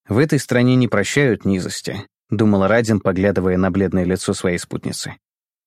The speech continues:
"Поэтому она не плачет. А там, где я родился, низость часто сходит за лихость,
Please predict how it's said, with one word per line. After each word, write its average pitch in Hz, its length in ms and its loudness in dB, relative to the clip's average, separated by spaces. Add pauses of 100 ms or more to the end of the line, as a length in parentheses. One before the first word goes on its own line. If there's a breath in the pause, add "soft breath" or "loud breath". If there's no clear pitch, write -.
(300)
"Поэтому 139 400 2
она 85 140 -2
не 85 100 -4
плачет. - 480 -8 (1040)
А 107 100 0
там, 185 160 2
где 135 140 2
я 120 80 4
родился, 123 440 2
низость 123 380 2
часто 165 360 0
сходит 110 400 -2
за 104 120 2
лихость, - 540 -4